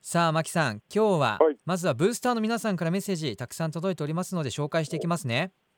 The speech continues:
Speaker 2: はい、お願いします。
Speaker 1: ラジオネーム、アールさんからいただきました。牧選手、おはようございます。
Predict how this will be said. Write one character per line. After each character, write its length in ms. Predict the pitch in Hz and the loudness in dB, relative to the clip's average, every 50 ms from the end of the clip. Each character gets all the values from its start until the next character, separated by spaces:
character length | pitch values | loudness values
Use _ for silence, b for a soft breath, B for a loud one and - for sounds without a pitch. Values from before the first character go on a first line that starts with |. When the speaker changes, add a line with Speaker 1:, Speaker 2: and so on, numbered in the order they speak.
| _ _ _ _ _ _ _ _ - | _ _ _ _ _ _ _ _ 2
Speaker 2:
は 120 | 151 165 | 4 4
い、 80 | 147 120 - - | 4 0 -4 -10
お 160 | 104 101 101 | -12 -10 -8
願 140 | 98 107 107 | -4 -2 -2
い 20 | 98 | 0
し 60 | - | 2
ま 120 | 107 110 107 | 2 2 2
す。 60 | b b b b b b b b b b b b b _ | b b b b b b b b b b b b b _
Speaker 1:
ラ 100 | 139 160 | -4 -2
ジ 120 | 180 240 | -2 -2
オ 40 | 247 | 0
ネ 120 | 254 247 | 0 0
ー 20 | 226 | 2
ム、 180 | 185 131 107 - _ - | 0 0 0 -4 _ -2
ア 160 | 208 262 285 | 0 0 0
ー 60 | 285 | 0
ル 80 | 262 - | -2 -2
さ 140 | - 214 190 | -2 -2 -4
ん 60 | 185 | -2
か 100 | - 165 | -4 -4
ら 60 | 165 | -6
い 40 | 165 | -4
た 80 | - 160 | -4 -6
だ 100 | 160 156 | -6 -6
き 80 | - | -4
ま 120 | 175 180 165 | -4 -4 -4
し 100 | - - | -4 -2
た。 240 | 180 175 156 139 | 0 0 0 0
牧 160 | 156 208 208 - | 0 -2 -2 -2
選 140 | 233 214 | -4 -4
手、 180 | 185 - 185 156 - | -2 0 -2 -2 -2
お 60 | 110 | -4
は 140 | 101 - 220 | -4 -4 -2
よ 80 | 254 262 | -2 -2
う 40 | 247 | -2
ご 80 | 247 233 | -2 -2
ざ 100 | 233 226 | -2 -2
い 60 | 220 | 0
ま 240 | 214 214 208 214 196 | 2 2 2 2 0
す。 200 | - - - | -2 -8 -14